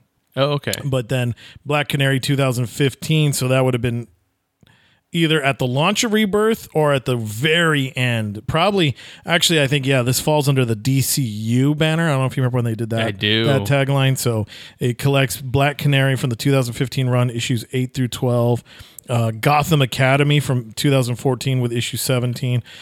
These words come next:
Speaker 2: So this is very much a foreign Black Canary to us, like, not our typical Dinah Lance. So yeah, who knows? And it looks like it's just like, "Hey, let's, let's capitalize." Like, this probably was when they were making announcements of Black,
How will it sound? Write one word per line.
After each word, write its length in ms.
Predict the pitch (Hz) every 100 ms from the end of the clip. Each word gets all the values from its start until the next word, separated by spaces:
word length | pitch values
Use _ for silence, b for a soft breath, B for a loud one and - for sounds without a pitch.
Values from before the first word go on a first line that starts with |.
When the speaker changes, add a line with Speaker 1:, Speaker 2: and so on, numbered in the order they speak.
| B B
Speaker 2:
So 180 | 151
this 200 | 147 180
is 100 | 175
very 220 | 151 151 147
much 240 | 143 -
a 80 | 120
foreign 560 | - 143 135 143 127
Black 480 | 110 113 123 123 -
Canary 440 | - 135 131 127 127
to 220 | - -
us, 360 | 135 143 - -
like, 320 | 107 107 - B B -
not 180 | 127 120
our 100 | 110
typical 400 | - 127 127 131
Dinah 340 | 135 131 135
Lance. 520 | 131 139 139 - - B B B
So 220 | - 123
yeah, 220 | 120 107 104
who 120 | 147
knows? 320 | 131 110 113
And 300 | 147 147 147 -
it 160 | 196
looks 180 | 226 190
like 140 | 175
it's 180 | 160 143
just 200 | 165 139
like, 160 | 147 123
"Hey, 340 | 190 294 190
let's, 380 | 143 151 - - B B B
let's 160 | 160 156
capitalize." 500 | - 170 175 156 147
Like, 140 | 139
this 180 | 120 185
probably 800 | - - 165 156 165 196 208 214 B B B
was 240 | 147 147 139
when 140 | 147
they 100 | 147
were 120 | 143
making 340 | 143 139 139 135
announcements 460 | 131 131 - 120
of 100 | 117
Black, 260 | 131 127